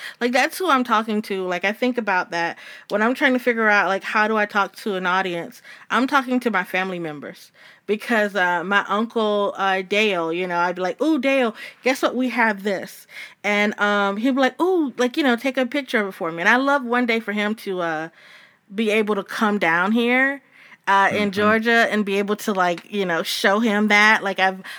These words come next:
Speaker 1: I've, uh, toured my mom and my dad, but yeah, I, I talk to my, to my family because the, I want, like, as a, as a good Southerner,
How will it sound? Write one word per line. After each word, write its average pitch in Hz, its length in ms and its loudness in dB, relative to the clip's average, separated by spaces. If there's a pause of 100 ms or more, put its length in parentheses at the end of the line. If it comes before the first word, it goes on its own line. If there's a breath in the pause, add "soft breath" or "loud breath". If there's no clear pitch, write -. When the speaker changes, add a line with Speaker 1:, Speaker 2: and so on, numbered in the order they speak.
Speaker 1:
I've, 202 320 2
uh, 185 380 2
toured 208 440 0
my 190 140 0
mom 190 260 2
and 196 140 -2
my 190 100 2
dad, 185 500 2
but 185 320 -2 (240 loud breath)
yeah, 277 280 2
I, 226 240 4
I 220 120 0
talk 240 380 0
to 247 220 -4
my, 202 540 0
to - 100 -6
my 208 180 2
family 214 440 2
because 190 540 -2 (400 loud breath)
the, 220 240 -2
I 262 200 4
want, 262 480 0
like, 226 160 0
as 220 140 0
a, 214 220 -2
as 214 160 0
a 208 80 -2
good 247 320 -4
Southerner, 190 800 -2